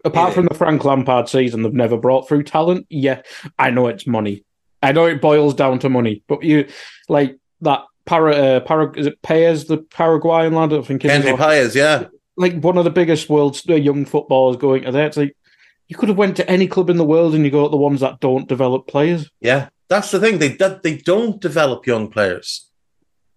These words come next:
Speaker 2: Like, in all likelihood, unless he comes over and from day one is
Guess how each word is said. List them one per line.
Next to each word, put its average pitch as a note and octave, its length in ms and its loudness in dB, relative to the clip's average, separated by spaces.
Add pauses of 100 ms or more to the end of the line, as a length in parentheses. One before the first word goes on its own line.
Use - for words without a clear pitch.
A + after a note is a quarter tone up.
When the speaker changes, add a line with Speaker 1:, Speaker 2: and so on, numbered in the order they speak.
(240)
Speaker 2:
Like, E3+ 360 -2
in D#3+ 100 0
all G#3+ 220 2
likelihood, D3 600 0 (120)
unless A3 400 0
he A#3 160 -6
comes E3 340 -4
over C3 460 0
and A#2 240 -2
from A#2 240 -8
day D3 260 2
one A2+ 580 -2
is A2 540 -4